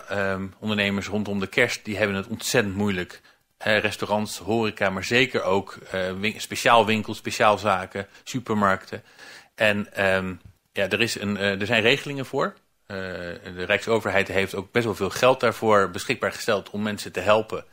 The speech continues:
ondernemers te helpen. Als gemeente willen we daar heel graag ook be-, bij helpen om die regelingen, eh, te gebruiken. Daar hebben we ook een aparte website voor, die kun je via de website van de gemeente vinden. Daar hebben we ook mensen voor, eh,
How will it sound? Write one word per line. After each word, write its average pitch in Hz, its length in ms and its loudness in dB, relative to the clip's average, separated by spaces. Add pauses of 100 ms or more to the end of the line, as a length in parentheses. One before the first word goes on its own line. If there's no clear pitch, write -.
(120)
ondernemers 101 460 -2
te - 80 -8
helpen. 95 460 2 (480)
Als - 180 0
gemeente 120 360 2
willen 107 140 4
we 101 60 2
daar 101 100 4
heel 123 140 2
graag 107 380 0
ook 107 240 -2
be-, 101 160 -4
bij 104 220 4
helpen 120 340 4
om 101 140 -4
die 101 100 -6
regelingen, 95 540 -2
eh, 90 340 -6 (140)
te 113 100 -6
gebruiken. 101 500 0
Daar - 100 -20 (160)
hebben 95 280 -6
we 85 60 -10
ook 85 60 -6
een 90 60 -8
aparte 95 240 -4
website 101 400 -4
voor, 95 300 -6
die 92 100 -12
kun 92 120 -8
je 92 80 -6
via 95 260 -6
de 90 180 -4 (260)
website 98 320 -2
van 101 100 -4
de 95 60 -2
gemeente 110 380 0
vinden. 113 340 0
Daar 156 100 -14 (260)
hebben 101 200 0
we 95 60 -2
ook 110 80 0
mensen 107 220 -4
voor, 95 440 2
eh, 90 80 -4